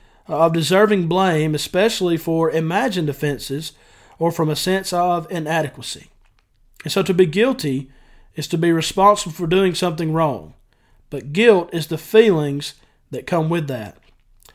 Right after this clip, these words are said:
You know, the reality is sometimes we feel guilt for things that we didn't do. For example, you, you may have heard the phrase guilt trip.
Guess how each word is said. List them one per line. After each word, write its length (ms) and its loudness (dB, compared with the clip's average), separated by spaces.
You 80 -6
know, 100 0
the 120 2
reality 520 6
is 200 2
sometimes 600 0
we 140 2
feel 340 6
guilt 380 -2
for 120 -4
things 280 0
that 120 -4
we 140 -2
didn't 280 0
do. 320 -8
For 120 6
example, 440 2
you, 160 2
you 180 -2
may 180 2
have 120 2
heard 180 2
the 80 -2
phrase 460 2
guilt 400 -4
trip. 400 -4